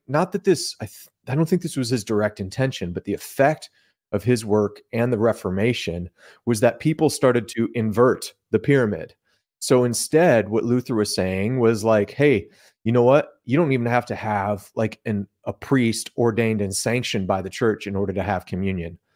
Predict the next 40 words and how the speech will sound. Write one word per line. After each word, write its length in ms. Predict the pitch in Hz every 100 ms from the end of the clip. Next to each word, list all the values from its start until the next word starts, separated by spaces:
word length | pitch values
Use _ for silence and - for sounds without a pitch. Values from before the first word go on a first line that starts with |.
| _ _ _ _
And 100 | 117
then, 60 | 123
of 80 |
course, 260 | - 135 127
the 200 | - -
Anabaptists 680 | 135 156 113 95 - 95 -
take 200 | 117 101
it, 80 | 101
like, 160 | 95
a 20 | -
step 300 | - 92 -
further, 460 | 135 147 131 90
right? 300 | 90 104 120 - _ _ -
Like, 160 | 113 110
they 280 | 110 147 156
are 120 | 113
really 540 | 98 113 175 180 151
inverting 460 | 117 98 107 101 98
the 80 | 95
pyramid. 520 | - 101 92 - 107 -
<clears throat> 400 | - 208 175 143
And 160 | - 131
what 160 | 165 196
that's 200 | 151 -
all 240 | 131 139
about 420 | 104 131 139 -
is, 180 | 107 107
like, 240 | 104 101 _ _ _ _
you 320 | 107 143 175
as 120 | 160
an 80 | 139
individual, 840 | - 131 107 104 123 107 92 - 101 _ _ -
you 260 | 113 175
can 200 | 202 151 113
have 240 | 113 98 -
access 600 | 123 131 - - 87 - -
as 140 | 117
a 80 | 110
lone 380 | 113 127 165 175
individual 760 | 160 143 131 117 110 120 101